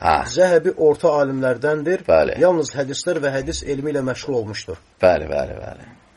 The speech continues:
Speaker 2: Məclisdəkilərdən biri Mə'munun insanları,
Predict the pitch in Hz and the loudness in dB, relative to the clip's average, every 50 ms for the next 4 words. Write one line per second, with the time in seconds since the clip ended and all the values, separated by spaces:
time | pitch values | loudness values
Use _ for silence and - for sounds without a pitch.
0 | - - - - _ _ _ _ _ _ - 107 131 151 147 - - 165 147 - | -20 -20 -20 -20 _ _ _ _ _ _ -8 -6 -6 -4 -4 -2 -2 -2 -2 2
1 | 160 156 151 160 180 165 147 151 147 165 180 180 - _ _ _ _ _ _ _ | 2 2 4 2 0 -2 -2 -2 0 0 -2 -2 -4 _ _ _ _ _ _ _
2 | _ - - - - 151 180 - - 160 165 185 202 202 - 170 160 147 - 160 | _ -20 -18 -6 0 0 0 2 2 2 2 2 2 0 0 -2 -2 0 2 2
3 | 156 156 151 156 156 165 180 190 | 2 4 4 4 4 6 4 2